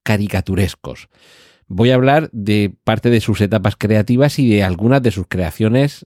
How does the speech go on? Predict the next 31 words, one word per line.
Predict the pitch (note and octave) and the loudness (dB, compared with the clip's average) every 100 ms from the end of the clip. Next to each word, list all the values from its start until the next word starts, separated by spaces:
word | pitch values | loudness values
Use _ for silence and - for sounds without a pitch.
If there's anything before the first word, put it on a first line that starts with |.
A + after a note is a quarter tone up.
| - | -20
Eh, | G2 - A2+ - B2 - | -20 -20 -20 -20 -20 -20
esta | - - | -10 -6
semana, | F2+ F#2 G#2 A2 | -2 -2 0 0
además, | F#2 G#2 | 0 -2
las | F2+ F#2+ | -2 -4
he | |
estado | F2 F#2 F#2+ G2 - - - - | -4 -2 -2 -2 -6 -20 -16 -6
releyendo | G2+ A#2 F#2+ F#2 G#2+ A#2 A#2 B2 B2+ B2+ F2 B1+ D2 | 0 2 2 2 2 4 4 4 4 2 -2 -10 -8
por, | F#2 F#2 F2+ | -4 -2 -4
un | F2 C2 G1+ G1+ A#2+ _ _ - | -6 -12 -16 -20 -20 _ _ -6
poco | A2 C#3+ | -2 0
por | A2 | 2
mero | G#2 A#2 | 2 2
gusto, | F#2+ A#2 - | 2 0 0
porque | A#2+ F#2+ | -2 -2
también | E2 F2+ G2 | -4 -4 -4
hacía | - F2 | -2 -2
tiempo | G2+ E2+ | -4 -4
que | D#2 | -6
no | F2 | -4
las | G2 | -2
leía. | F#2 G#2 G#2 G#2+ - - - - - _ | 0 2 2 0 -6 -20 -20 -20 -20 _
Y | C3+ C3 C#3 - _ _ _ _ _ - | -2 0 -2 -4 _ _ _ _ _ -20
me, | C#2 G#2 A2 A2+ G2+ A#2 B2 B2+ C3 | -20 -16 -12 -10 -10 -8 -2 0 2
me | B2 | 2
voy | B2+ | 4
a | |
referir | B2+ A#2 A#2+ B2 | 2 2 2 2
sobre | B2 A2 | 0 0
todo | G#2+ A2+ B2 B2+ - | 0 2 2 0 0
a | G#2+ A2+ A#2 | 0 2 0